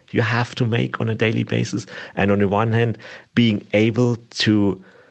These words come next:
to know what is an easy re-, or what is an, an, yes, an easy reversible decision on the one hand, and on the other hand, what is a non-reversible de-, decision. And I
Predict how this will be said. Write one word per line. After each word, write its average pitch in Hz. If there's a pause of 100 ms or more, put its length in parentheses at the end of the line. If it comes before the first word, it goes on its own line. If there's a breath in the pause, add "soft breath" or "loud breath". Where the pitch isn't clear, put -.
(320 loud breath)
to -
know 113 (220)
what 113
is 104
an 104 (460)
easy 127
re-, 101
or 98
what 101
is 98
an, 95 (520 loud breath)
an, -
yes, 95
an 101
easy 127
reversible 101
decision 117
on 98
the 98
one 101
hand, 113
and 95
on 95
the 98
other 101
hand, 104 (380)
what 101
is 95
a 98
non-reversible 98
de-, 92
decision. 98
And 95
I 98